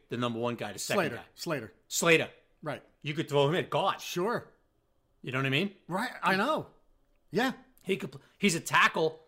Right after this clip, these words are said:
Speaker 1: that could go over to guard, or he wins your right tackle spot.
Speaker 2: Right.
Speaker 1: You get what I'm saying?
Speaker 2: Yeah. Yeah.
Speaker 1: You know,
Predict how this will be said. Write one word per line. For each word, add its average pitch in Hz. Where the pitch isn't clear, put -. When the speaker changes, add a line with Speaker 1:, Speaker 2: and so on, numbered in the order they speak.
Speaker 1:
that 151
could 143
go 156
over 156
to 143
guard, 151
or 151
he 156
wins 160
your 156
right 175
tackle 240
spot. 85
Speaker 2:
Right. 190
Speaker 1:
You 131
get 147
what 147
I'm 147
saying? 247
Speaker 2:
Yeah. 240
Yeah. 202
Speaker 1:
You 131
know, 165